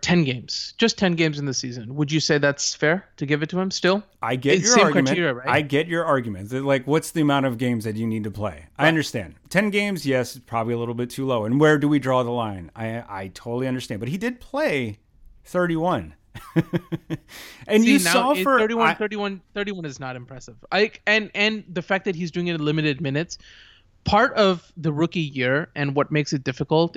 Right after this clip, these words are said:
Speaker 1: is players have to push through because they've never played a season that long. They've never played that many games. And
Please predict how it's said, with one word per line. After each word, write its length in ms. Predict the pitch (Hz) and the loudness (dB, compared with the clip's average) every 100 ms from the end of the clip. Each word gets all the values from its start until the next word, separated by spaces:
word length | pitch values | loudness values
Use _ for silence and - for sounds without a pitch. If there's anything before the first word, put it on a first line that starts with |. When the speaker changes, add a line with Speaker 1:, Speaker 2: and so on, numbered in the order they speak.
| - | -2
Speaker 1:
is 420 | 143 143 139 - | 2 4 4 0
players 440 | - - 160 165 156 | -6 0 4 4 2
have 140 | 156 | -4
to 80 | - | -6
push 300 | - 170 - | -2 0 0
through 420 | 143 143 147 160 _ _ _ | 2 2 2 0 _ _ _
because 300 | 156 165 147 | 0 2 4
they've 160 | 156 147 | 4 4
never 180 | 151 156 | 4 2
played 200 | 170 147 | 2 2
a 40 | |
season 300 | - 147 147 | 0 -2 0
that 160 | 143 127 | 0 2
long. 260 | 135 143 | 2 2
They've 160 | 139 131 | -2 0
never 140 | 139 | 0
played 200 | 139 151 | 0 0
that 160 | 143 147 | 0 0
many 160 | 139 | -4
games. 440 | 131 131 131 - - - - - _ | -4 -4 -4 -6 -8 -14 -20 -20 _
And 300 | 147 143 139 | 0 0 -2